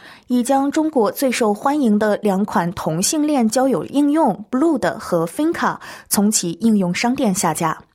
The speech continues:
苹果方面表示，公司必须遵守当地法律，并确认这两款应用已从其中国区商店消失。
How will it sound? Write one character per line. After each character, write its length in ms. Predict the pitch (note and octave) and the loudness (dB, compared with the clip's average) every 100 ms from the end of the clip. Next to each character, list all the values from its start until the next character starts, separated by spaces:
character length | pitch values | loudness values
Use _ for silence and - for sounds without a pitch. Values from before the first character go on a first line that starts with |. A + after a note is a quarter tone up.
| _ _ _ - - - - | _ _ _ -20 -20 -20 -4
苹 160 | D4+ D#4+ | 0 4
果 100 | D4+ | 4
方 160 | D4 | 2
面 140 | D4 B3+ | 2 2
表 220 | F#3+ F#3 | 2 2
示， 280 | - G#3 - | 2 0 -2
公 160 | - B3+ | -2 0
司 200 | C4 C4 | 2 0
必 100 | A#3+ | 0
须 100 | A3+ | -2
遵 220 | A3+ A#3+ | 0 0
守 260 | A#3+ F#3+ F3+ | 2 2 2
当 240 | F#3+ G#3 | 2 0
地 200 | A3 G3+ | 0 -2
法 200 | F#3+ D#3+ | -2 -4
律， 300 | E3+ B3+ F#3+ - - | -2 -2 -2 -8 -2
并 120 | E4 D#4 | 0 0
确 200 | - D#4 | 2 0
认 180 | C#4 | 0
这 80 | C4+ | 0
两 180 | A#3+ G#3 | 2 0
款 160 | G#3+ F#3 | 0 0
应 180 | G#3+ G#3 | 2 2
用 200 | G3 F#3 | 2 -2
已 160 | - G3+ | -2 -4
从 220 | - F#3 | -2 -2
其 220 | F#3 F3 | -2 -4
中 180 | F3 G#3 | 0 0
国 160 | G3+ E3+ | 2 0
区 220 | - F3+ | 0 -2
商 200 | - F#3 | 0 -2
店 200 | F#3+ E3 | -2 -4
消 200 | F3 G3+ | 0 0
失。 300 | G3+ B3+ | 0 -2